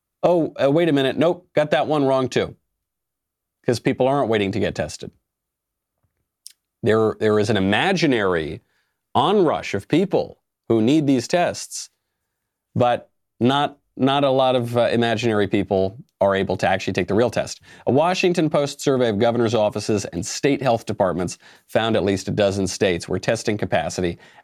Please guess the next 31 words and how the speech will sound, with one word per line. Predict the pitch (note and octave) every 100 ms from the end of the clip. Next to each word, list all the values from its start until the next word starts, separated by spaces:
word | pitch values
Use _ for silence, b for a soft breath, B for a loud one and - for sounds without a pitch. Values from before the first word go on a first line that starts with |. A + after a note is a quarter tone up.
| _
outstrips | A#2+ C3 - - - D3+ C#3 - - - _ _
the | A#2+
supply | - - - B2 A#2+ A#2+
of | G#2+ -
patients. | G2+ F#2+ - - - - B B B _ - _
Oh | F#3+ A3 G#3+
my | D#3+ A#2
gosh, | A#2 D#3
what, | D3 A3+ -
what | E3 F3 C4+ - _ _ _ _ -
magnificently | D3 C3 C#3 E3 E3 - F#2 F#2
crafted | - G#2 F2+ - C#2 - _ _
fake | - A#2 G2+
news | G2 F#2+ F2+
that | C#2 -
is. | -
Look, | A#2 - B B -
Washington | G#2+ C3 E3+ G#3+ A3
Post | G#3+ G3 F#3
survey, | - D#3 F#2+ C2+
so | A2
it's | F2+
a | G2
survey | - B2+ B2
from | A#2+ A#2
the | B2
paper | G#2+ G#2+ A#2
that's | G#2 -
reporting | G#2 A2 E2+
on | C2
this, | B1 A#1+